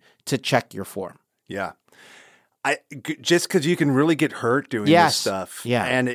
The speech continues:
Speaker 2: and, uh, just a couple of, like, little cues and pointers from somebody that knows how to do it right
Speaker 1: Yeah.
Speaker 2: will make all the difference. And it's really tough. I mean, i-, if you've looked at videos and that quite,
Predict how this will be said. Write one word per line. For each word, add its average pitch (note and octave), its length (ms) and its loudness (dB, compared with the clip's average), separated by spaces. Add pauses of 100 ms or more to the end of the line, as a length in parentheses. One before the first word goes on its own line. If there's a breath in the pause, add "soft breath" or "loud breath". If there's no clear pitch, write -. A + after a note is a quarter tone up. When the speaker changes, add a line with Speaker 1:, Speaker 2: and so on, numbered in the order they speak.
Speaker 2:
and, B2+ 400 -4 (140)
uh, A2 460 0 (500)
just - 240 -2
a B2+ 60 -4
couple E3 460 -2
of, C3+ 120 2
like, B2+ 200 2
little C3+ 200 0
cues C#3+ 540 2
and A#2+ 160 -4
pointers C3 380 0
from A#2 140 -10
somebody B2 300 -2
that A2 120 0
knows A2 320 2
how B2 120 0
to A2 80 -4
do A2+ 220 -2
it G#2 40 -2
right G2+ 460 -2
Speaker 1:
Yeah. A2 260 -2 (160)
Speaker 2:
will A#2+ 120 2
make B2 320 0
all B2 300 6
the A#2+ 120 -2
difference. F2 760 -6 (380 soft breath)
And B2+ 140 -2
it's A#2+ 180 -4
really C#3+ 320 4
tough. C#3+ 360 0
I C#3 40 -10
mean, B2+ 220 -2
i-, A#2 40 -10 (220)
if B2+ 220 -8
you've D3 180 -2
looked D3 340 0
at C3+ 140 0
videos A#2+ 640 4
and A2 100 -4
that A#2+ 240 -2
quite, C3+ 420 2